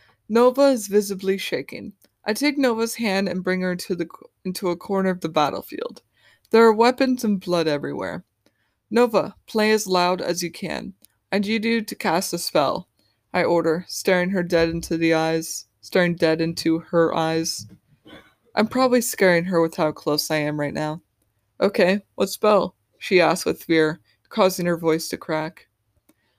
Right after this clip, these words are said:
"A spell that'll knock someone, anyone with the de-, death power unconscious," I answer, looking at everyone heal everything.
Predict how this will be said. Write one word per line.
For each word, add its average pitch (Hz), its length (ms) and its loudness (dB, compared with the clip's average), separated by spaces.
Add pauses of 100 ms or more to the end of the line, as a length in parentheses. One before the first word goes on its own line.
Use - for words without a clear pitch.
(160)
"A 226 100 -2
spell 233 380 2
that'll 240 260 2
knock 202 340 0
someone, 185 640 -4 (460)
anyone 190 560 0
with 185 160 -8
the 170 120 -2
de-, - 280 -2 (460)
death 185 320 0
power 180 440 0
unconscious," - 880 -8
I 170 60 -4
answer, 156 520 -6 (440)
looking 208 300 0
at 196 240 0
everyone 175 500 0
heal 165 320 0
everything. 156 640 -4